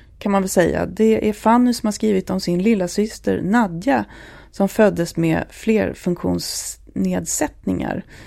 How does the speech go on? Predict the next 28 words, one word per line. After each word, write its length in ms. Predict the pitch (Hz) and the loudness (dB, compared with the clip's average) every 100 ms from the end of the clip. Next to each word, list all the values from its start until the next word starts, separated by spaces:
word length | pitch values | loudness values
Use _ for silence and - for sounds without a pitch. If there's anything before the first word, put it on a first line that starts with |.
| - - - _ | -20 -20 -20 _
Nadja 720 | 190 196 180 170 208 208 214 - _ _ _ _ | -2 -2 -2 0 0 2 0 -4 _ _ _ _
hade 300 | - 117 185 | -10 -6 -6
en 80 | - | -6
tvilling 500 | - 220 202 220 247 | -2 0 2 2 0
också 420 | 247 - 277 285 | -2 -2 -2 -2
som 520 | - 196 190 180 165 - _ - | -2 -2 -2 -2 -6 -10 _ -6
inte 440 | 208 180 160 - | -2 -2 -2 -4
fick 240 | 208 240 - | -2 -2 -2
några 140 | 214 | -2
funktionsnedsättningar. 1200 | 214 208 226 208 202 - 190 - 202 208 233 254 - - - - - | -2 -4 -2 -2 -4 -2 -4 -2 -2 0 0 -4 -14 -20 -20 -20 -14
Och 120 | - 220 | 0 2
hela 240 | 220 233 | 4 4
boken 440 | 226 254 247 233 | 4 2 2 -2
kretsar 600 | 220 240 240 - - 302 - | 0 0 -2 -4 -2 -2 0
kring 500 | 196 180 175 185 - - - - - | 0 2 0 -2 -8 -18 -20 -20 -16
hur 340 | - 208 220 208 | 0 4 4 2
det 360 | 196 196 180 - | 2 2 2 0
är 280 | 180 175 170 | -2 0 -2
för 180 | 180 | -2
en 120 | 170 170 | -2 -2
familj 640 | 185 185 214 277 285 233 | 0 2 4 6 4 2
att 220 | - - | -2 -6
få 580 | - - 196 202 208 185 | -12 -4 0 2 2 0
en 560 | - 196 180 175 170 175 - - - - - | -2 -4 -2 -2 -4 -6 -12 -20 -20 -20 -14
syrra 680 | - 226 208 185 196 254 240 | 0 4 4 4 2 4 4
eller 180 | 185 | 2
ett 200 | 180 156 | 0 0
barn 500 | 156 156 196 262 285 | 2 2 2 2 0